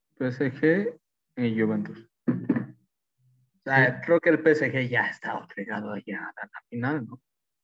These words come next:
Speaker 2: Ay,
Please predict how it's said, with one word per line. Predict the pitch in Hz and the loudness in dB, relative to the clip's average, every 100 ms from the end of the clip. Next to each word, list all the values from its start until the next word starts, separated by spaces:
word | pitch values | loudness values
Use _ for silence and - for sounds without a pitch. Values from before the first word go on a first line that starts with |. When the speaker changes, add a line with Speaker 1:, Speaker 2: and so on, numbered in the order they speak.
| _ _ _ _ _ _ _ _ _ _ _ _ _ _ _ _ _ _ _ - | _ _ _ _ _ _ _ _ _ _ _ _ _ _ _ _ _ _ _ -6
Speaker 2:
Ay, | 208 226 233 202 190 170 165 143 | 0 2 4 2 0 -2 -2 -2